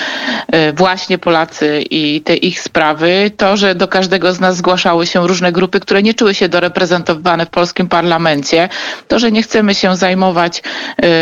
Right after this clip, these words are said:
e, obecnie tym, czym zajmują się partie polityczne, czyli pewną, e, grą i przygotowywaniem już do wyborów i kampanią wyborczą, bo jest co robić w tej chwili.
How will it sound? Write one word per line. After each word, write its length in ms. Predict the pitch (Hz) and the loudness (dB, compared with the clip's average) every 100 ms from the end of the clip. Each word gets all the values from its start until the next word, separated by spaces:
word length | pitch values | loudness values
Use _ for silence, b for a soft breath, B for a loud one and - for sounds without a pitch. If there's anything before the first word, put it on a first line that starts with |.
| 165 170 165 | 2 2 2
e, 60 | 165 | 0
obecnie 720 | 165 180 175 - 180 170 165 165 B B _ | 0 0 -2 -4 0 2 0 -2 B B _
tym, 220 | 202 180 | -2 0
czym 160 | 175 190 | 0 0
zajmują 320 | 185 180 185 | 2 2 0
się 140 | 180 185 | 0 0
partie 340 | 208 196 196 | -2 0 -2
polityczne, 800 | 180 160 160 170 - 175 151 147 | 0 -2 0 -2 0 0 0 0
czyli 420 | - 165 160 160 165 B B - - 185 | 0 0 2 0 -4 B B -6 -2 0
pewną, 580 | 180 180 175 175 175 | 0 2 2 2 2
e, 60 | 160 175 170 170 | 2 2 2 2
grą 460 | 160 185 196 196 185 | 0 0 2 0 0
i 180 | - 180 | -2 -2
przygotowywaniem 800 | - 190 190 196 180 185 185 180 | 0 0 0 0 0 0 0 0
już 140 | 175 | 0
do 140 | 180 175 | 0 0
wyborów 360 | 170 185 180 | 2 0 0
i 40 | 175 | 0
kampanią 440 | 180 180 175 170 | 0 0 0 0
wyborczą, 540 | 165 160 147 - 175 | 0 0 -2 -2 -2
bo 100 | 170 | 2
jest 320 | 180 185 - - | 0 0 -6 -6
co 120 | - 170 | -2 0
robić 240 | 156 156 | 0 -4
w 60 | - | -2
tej 140 | 147 | -2
chwili. 460 | 151 143 131 - | 0 -2 0 -2